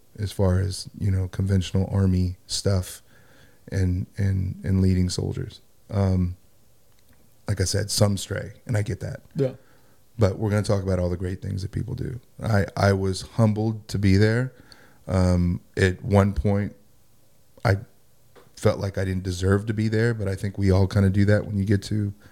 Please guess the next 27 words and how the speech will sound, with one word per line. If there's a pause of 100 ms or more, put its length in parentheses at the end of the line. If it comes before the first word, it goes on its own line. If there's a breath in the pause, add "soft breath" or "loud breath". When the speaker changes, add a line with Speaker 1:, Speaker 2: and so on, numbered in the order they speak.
(400 soft breath)
Speaker 1:
a
certain
level
in
life. (340)
Um, (1400 loud breath)
and
I
felt
like
I
needed
to
step
my
game
up.
I
mean, (720)
I, (260)
Sh-, (100)
Shade
Monday,
Command
Sergeant
Major
Monday,